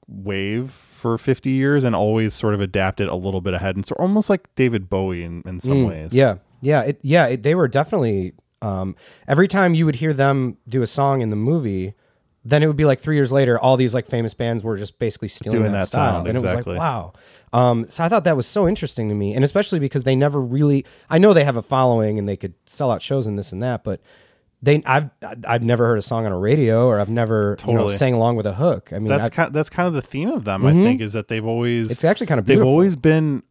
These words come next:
Speaker 1: yeah, they, they've been on the cutting edge and they've done so much, uh, you know, they, uh, you know, hanging out with Dick Clark in early days, like, all kinds of important stuff, but they never quite made it. They've always
Speaker 2: Yeah.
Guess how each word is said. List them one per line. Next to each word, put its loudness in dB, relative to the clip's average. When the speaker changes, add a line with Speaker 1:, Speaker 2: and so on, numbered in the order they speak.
Speaker 1:
yeah, -4
they, -2
they've -2
been 2
on 0
the -2
cutting -2
edge 0
and -2
they've -4
done -2
so 0
much, -2
uh, -4
you -2
know, 4
they, -2
uh, -10
you -10
know, -8
hanging -4
out 2
with -6
Dick 0
Clark 0
in -4
early -4
days, -4
like, -6
all 2
kinds 0
of 2
important -2
stuff, -2
but -4
they 0
never 0
quite 0
made -6
it. -12
They've -6
always 4
Speaker 2:
Yeah. 6